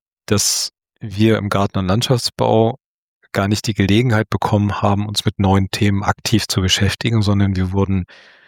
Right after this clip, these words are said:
zugeworfen mit Aufträgen, von denen wir gar nicht wussten, wie wir sie zuerst abarbeiten sollen, schon gar nicht in guter Qualität oder mit einem gestalterischen Anspruch.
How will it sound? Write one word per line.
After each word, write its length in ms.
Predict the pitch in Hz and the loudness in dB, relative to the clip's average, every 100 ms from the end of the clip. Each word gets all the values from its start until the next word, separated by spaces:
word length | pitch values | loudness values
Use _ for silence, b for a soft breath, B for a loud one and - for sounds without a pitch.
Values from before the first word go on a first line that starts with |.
| B B | B B
zugeworfen 720 | - - - 110 95 98 - | -4 -2 0 2 4 2 2
mit 140 | 98 90 | 0 2
Aufträgen, 960 | 95 113 - 120 110 113 110 107 107 | 0 0 -2 0 2 2 2 0 -4
von 180 | 104 107 | -4 0
denen 160 | 107 104 | 2 2
wir 80 | 101 | 2
gar 140 | 98 | 2
nicht 220 | 98 - | 0 0
wussten, 640 | 107 - - 104 104 104 98 | -2 -2 -2 -2 -2 -4 -2
wie 120 | 101 | 0
wir 60 | |
sie 120 | 98 95 | 0 0
zuerst 420 | - 104 101 104 | -2 0 0 0
abarbeiten 500 | 104 107 101 98 101 | 0 2 2 2 0
sollen, 220 | 95 101 | 0 0
schon 180 | - 98 | 0 -2
gar 200 | 95 98 | 0 0
nicht 200 | 101 - | 0 -2
in 360 | 98 92 101 - | -4 -6 -12 -6
guter 260 | 117 - 98 | -4 0 -2
Qualität 720 | - 98 98 - 101 110 110 | 0 0 0 0 2 2 2
oder 160 | 101 98 | -2 -2
mit 160 | 95 - | -4 -6
einem 120 | 101 | -8
gestalterischen 640 | 98 - 104 101 104 95 | -6 -4 -2 0 -2 0
Anspruch. 520 | 92 87 - - 104 | 0 -2 -4 -2 -4